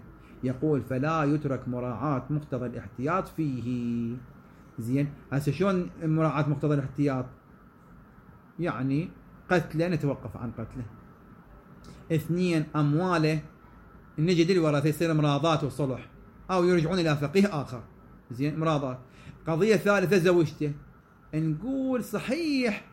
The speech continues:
لعله زوجته تقدر ترجع له بالهذا، احتمال، واحتمال ما ترجع له، نقول خلي يتزوجون زواج ثاني، لاحتمال أنه ما تفيد توبته.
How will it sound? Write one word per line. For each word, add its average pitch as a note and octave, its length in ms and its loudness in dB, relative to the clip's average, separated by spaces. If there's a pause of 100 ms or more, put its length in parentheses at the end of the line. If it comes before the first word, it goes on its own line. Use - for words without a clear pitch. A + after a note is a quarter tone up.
(520)
لعله A3+ 640 6
زوجته F#3+ 360 6
تقدر F3 200 2
ترجع D3+ 380 0
له C#3+ 120 -2
بالهذا، C#3 560 -2 (440)
احتمال، A3 520 0 (360)
واحتمال G3+ 600 4
ما C#4 60 8
ترجع E3+ 340 6
له، G3+ 200 -2 (120)
نقول F#3+ 220 4
خلي G#3 200 6
يتزوجون F3 400 4
زواج E3+ 260 6
ثاني، C3 320 -4 (1500)
لاحتمال F#3+ 640 6
أنه A3 420 4
ما A3+ 100 6
تفيد F#3 280 2
توبته. D#3 400 0